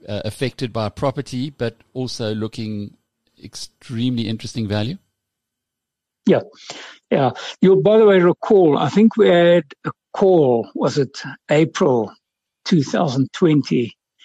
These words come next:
Speaker 2: where, you know, you asked me and I said, "This is an investment opportunity of a lifetime."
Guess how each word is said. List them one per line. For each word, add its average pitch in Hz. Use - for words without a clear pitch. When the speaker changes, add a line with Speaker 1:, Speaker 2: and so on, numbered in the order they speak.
Speaker 2:
where, 147
you 226
know, 139
you 175
asked 156
me 185
and 156
I 139
said, 147
"This 160
is 202
an 196
investment 151
opportunity 151
of 127
a 139
lifetime." 139